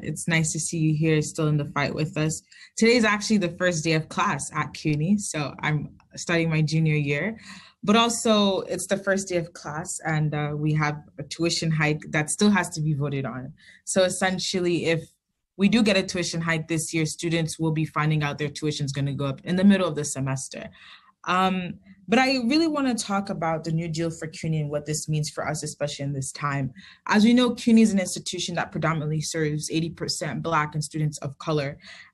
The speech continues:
And cuny was free once upon a time. And when more people who look like me started to enroll,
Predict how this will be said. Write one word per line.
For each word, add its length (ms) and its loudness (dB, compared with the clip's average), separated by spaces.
And 320 2
cuny 540 2
was 340 2
free 360 -2
once 560 -4
upon 280 -4
a 80 2
time. 540 -6
And 320 0
when 220 0
more 260 0
people 380 -4
who 100 -6
look 240 -2
like 180 -4
me 220 -2
started 380 -8
to 140 -12
enroll, 520 -2